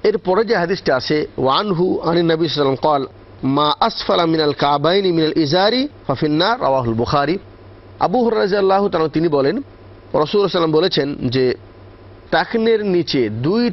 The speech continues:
টাকনের নিচে যে ব্যক্তি কোনো কিছু পরিধান করবে, সেটা লুঙ্গি হোক, জুব্বা হোক, প্যান্ট হোক, পাজামা হোক, যে জিনিসই সে পরুক না কেন,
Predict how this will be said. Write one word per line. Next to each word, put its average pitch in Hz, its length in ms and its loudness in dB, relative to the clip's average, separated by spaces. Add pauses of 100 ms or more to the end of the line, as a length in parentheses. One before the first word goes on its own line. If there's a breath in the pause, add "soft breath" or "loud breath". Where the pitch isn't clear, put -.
টাকনের 208 600 0
নিচে 190 580 0 (180)
যে 151 260 0
ব্যক্তি 190 680 -2
কোনো 143 420 -2
কিছু 135 400 -2
পরিধান 151 380 0
করবে, 175 380 0 (460)
সেটা 139 300 -2
লুঙ্গি 139 400 0
হোক, 160 220 0 (800)
জুব্বা 120 400 -2
হোক, 165 240 0 (680)
প্যান্ট 156 400 0
হোক, 160 300 0 (440)
পাজামা 131 480 0
হোক, 170 220 0 (300)
যে 160 260 0
জিনিসই 247 340 0
সে 226 200 0
পরুক 185 320 -2
না 160 160 0
কেন, 190 340 0